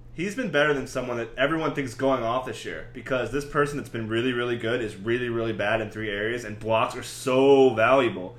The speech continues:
and steals are too, and threes are too, and that's why we like Chris, 'cause he's gonna bring the defensive stats.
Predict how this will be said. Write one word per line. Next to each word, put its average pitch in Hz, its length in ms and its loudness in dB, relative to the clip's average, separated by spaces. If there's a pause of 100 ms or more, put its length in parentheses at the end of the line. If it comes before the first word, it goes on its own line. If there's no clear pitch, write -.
(320)
and 107 140 -8
steals 131 320 2
are 135 140 6
too, 151 260 0
and 107 160 -2
threes 123 300 -4
are 131 120 4
too, 143 200 -2
and 113 100 0
that's 110 160 -4
why 113 80 0
we 120 120 0
like 117 180 -4
Chris, 147 280 -2
'cause 107 120 -10
he's 104 100 -10
gonna 117 140 -6
bring 120 180 -6
the 117 60 -6
defensive 113 400 -8
stats. 120 380 -2